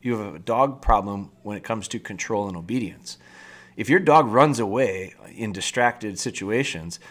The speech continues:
it's not a hunting issue. It's a control issue. It's an obedience issue. So I worked the dog and, and I'm prepared the do-, I, I'm preparing the dog prior to going into the field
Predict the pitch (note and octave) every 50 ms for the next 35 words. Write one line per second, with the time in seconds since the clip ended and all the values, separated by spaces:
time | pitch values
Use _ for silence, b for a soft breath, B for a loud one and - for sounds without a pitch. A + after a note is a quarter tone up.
0 | B B B B B B B B B - A#2 - A2+ A#2+ B2 C3 D#3 D3+ - -
1 | - D3+ D#3 D#3 - A2+ F#2+ F2+ F2 F2 - - G2 G2 F#2+ - G#2 - - -
2 | - G2+ F#2+ - - D#3+ D#3 D3 C#3+ B2+ F#2+ F2 - - G#2 F#2+ F#2+ F#2 - G2
3 | F#2 F2+ E2 G2 A2 A2 G#2+ F#2 D#2+ C#2+ - C#2 C2+ - - - B1+ - _ B
4 | B B B B B B - - C3+ B2+ A#2 - - - A2+ A#2 C3+ D3 D3+ C3+
5 | C#3 - - - _ _ _ - D3 B2+ A#2 B2 A#2 - - - G#2+ F#2 G2 G#2
6 | G#2 G#2 G#2 G2+ G2+ G2 - - _ _ _ _ _ - - - G#2 G#2+ G#2 G2+
7 | - A2+ G#2 G#2 G#2 F#2+ - - - - - - - D3 C3 B2+ C3 A#2+ A2+ G#2+
8 | A2+ G2 G#2+ - - A2 G#2+ G#2 F2+ E2 - G#2+ - - G#2+ - - - B2+ B2
9 | B2+ B2 A2+ G#2 G2+ G#2 G#2 G#2 G2+ - - - - A#2 A#2 A#2 A2+ A2 G2+ A2
10 | A2 G#2+ G#2+ G#2 G2 F#2+ - - C3+ B2+ A#2 A2 G2+ F2+ B